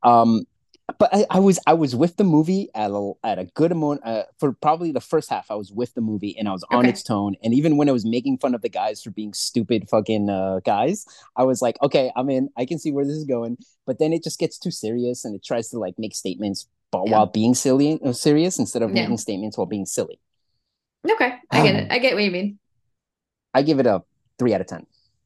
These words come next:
Speaker 1: Somehow it has a hundred percent of Rotten Tomatoes. Don't
Speaker 2: Yeah, but I, on, on, uh, everything else, it's, like, a little more, uh, even keeled. It's, like, five point one out of ten on, on I M D B and, like, two point nine out of five on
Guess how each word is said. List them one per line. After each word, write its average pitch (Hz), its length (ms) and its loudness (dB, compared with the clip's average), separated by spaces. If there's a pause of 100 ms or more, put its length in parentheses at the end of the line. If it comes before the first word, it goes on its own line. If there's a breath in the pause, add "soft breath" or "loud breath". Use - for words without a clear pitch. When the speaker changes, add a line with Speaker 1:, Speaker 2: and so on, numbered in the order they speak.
(220 soft breath)
Speaker 1:
Somehow 139 400 2
it 117 80 2
has 113 140 4
a 110 40 2
hundred 120 240 2
percent 110 220 0
of 92 60 -2
Rotten 90 180 -4
Tomatoes. - 420 -14
Don't 127 220 2 (640 loud breath)
Speaker 2:
Yeah, 320 280 4
but 320 140 2
I, 320 200 2
on, 302 260 0
on, 285 360 0
uh, 285 280 2
everything 302 360 -6
else, 190 240 -6
it's, 190 160 -14
like, 165 200 -8
a 143 40 -6
little 151 220 -6
more, 160 420 -6 (160)
uh, 82 300 -6 (120)
even 196 320 -2
keeled. 120 420 -8
It's, 226 160 -4
like, 220 120 2
five 208 360 0
point 214 180 -2
one 190 220 -2
out 175 120 0
of 175 80 -2
ten 175 280 -4
on, 160 480 -8
on 139 280 -6
I 180 180 -2
M 180 100 -8
D 160 100 -4
B 123 260 -6
and, 123 140 -8
like, 101 320 -10
two 226 220 -2
point 202 180 -2
nine 170 240 -4
out 147 160 -4
of - 160 -10
five 156 380 -6
on 120 60 -10